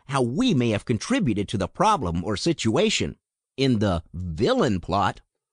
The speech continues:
we present the other party as a total villain, an idiot, maniac, slave driver, and ignore their positive or humane side. In the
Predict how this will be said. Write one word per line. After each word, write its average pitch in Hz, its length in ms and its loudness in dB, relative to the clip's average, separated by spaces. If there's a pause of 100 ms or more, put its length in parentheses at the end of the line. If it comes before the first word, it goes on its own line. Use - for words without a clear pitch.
(140)
we 156 200 -8
present 120 500 -2
the 117 240 -4
other 185 240 -2
party 92 420 -2
as 101 120 -2
a 95 100 -8
total 170 460 -2
villain, 95 440 -2 (180)
an 220 140 -2 (140)
idiot, 220 420 -2 (180)
maniac, 214 640 0 (160)
slave 262 520 0
driver, 143 500 -2 (400)
and 139 160 0
ignore 139 440 2
their 117 220 0
positive 113 720 -2
or 127 240 2
humane 131 580 2
side. 71 500 -2 (500)
In 123 220 2
the 104 200 2